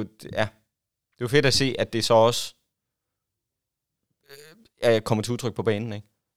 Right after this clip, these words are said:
Fordi man havde jo eddermame stået med hår i postkassen, hvis man nu var... Øh, at havde det nu været lige så skidt som sidste år. Ej, det, det kan det nærmest ikke engang. Det kan det jo ikke have været. Men, øh,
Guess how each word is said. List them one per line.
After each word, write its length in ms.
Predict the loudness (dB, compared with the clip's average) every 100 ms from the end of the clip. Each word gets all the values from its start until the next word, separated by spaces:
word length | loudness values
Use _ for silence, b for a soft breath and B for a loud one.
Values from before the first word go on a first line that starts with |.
| -10
Fordi 160 | -4
man 140 | -2 0
havde 120 | 0
jo 60 | 0
eddermame 340 | -2 -2 -4
stået 220 | -2 -4
med 100 | -2
hår 140 | -2 -2
i 40 |
postkassen, 540 | -2 -6 -6 -10 -10
hvis 220 | -12 -10 -10
man 120 | -10
nu 140 | -8
var... 320 | -6 -6 -6 -8
Øh, 200 | -10 -14 -18 _ _ _ _ _ _ _ _ _ _
at 80 | -8
havde 120 | -6 -6
det 80 | -6
nu 80 |
været 180 | -4 -4
lige 100 | -6
så 100 | -12
skidt 220 | -12 -12
som 140 | -12 -14
sidste 280 | -14 -14 -14
år. 100 | -14
Ej, 60 |
det, 200 | -14 -14
det 120 | -16 -14
kan 120 | -12
det 60 |
nærmest 220 | -12 -14 -14
ikke 100 | -14
engang. 240 | -16 -16
Det 100 | -10
kan 120 | -8
det 60 | -6
jo 20 |
ikke 120 | -8
have 80 | -8
været. 160 | -8 -10
Men, 240 | -6 -2
øh, 100 | -2